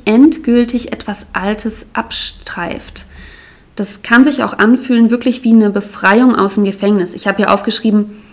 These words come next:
der Tod befreit aus dem Gefängnis. Der Tod befreit uns aus den Fesseln unserer eigenen engen Mauern.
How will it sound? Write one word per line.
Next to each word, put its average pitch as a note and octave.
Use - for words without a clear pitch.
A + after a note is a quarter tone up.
der G#3
Tod -
befreit B3
aus F3
dem F3
Gefängnis. F3
Der G3
Tod C4+
befreit G#3
uns A3+
aus F#3
den F#3+
Fesseln C#4
unserer G3+
eigenen A3+
engen G3+
Mauern. F3+